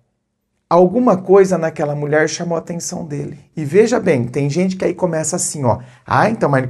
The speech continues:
no físico que não foi. Porque, ai, vai ver que ela, então ela tem conteúdo. Ou então assim, ó, vai ver que ela é rica. Aí começa assim. Ó, ó, me coça até a cabeça.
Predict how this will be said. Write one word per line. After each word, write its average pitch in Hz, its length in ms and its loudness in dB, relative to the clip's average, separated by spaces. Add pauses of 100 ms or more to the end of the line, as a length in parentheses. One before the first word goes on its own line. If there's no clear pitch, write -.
(120)
no 160 160 2
físico 185 600 4
que 311 140 2
não 330 160 0
foi. 160 480 4 (800)
Porque, - 180 -2
ai, 151 300 6
vai 147 140 2
ver 147 100 2
que 147 80 0
ela, 220 100 -2
então 208 140 2
ela 175 140 4
tem 170 180 -6
conteúdo. 143 500 -2
Ou - 80 -2
então 170 180 0
assim, - 120 -4
ó, 127 100 -4 (220)
vai 147 120 4
ver 196 100 2
que 190 80 0
ela 254 100 8
é 285 100 8
rica. 196 680 0
Aí 127 120 2
começa 143 400 -4
assim. - 200 -10 (800)
Ó, 139 100 6 (220)
ó, 135 420 4
me 143 140 -4
coça 160 240 2
até 175 160 2
a 180 80 4
cabeça. 143 720 -4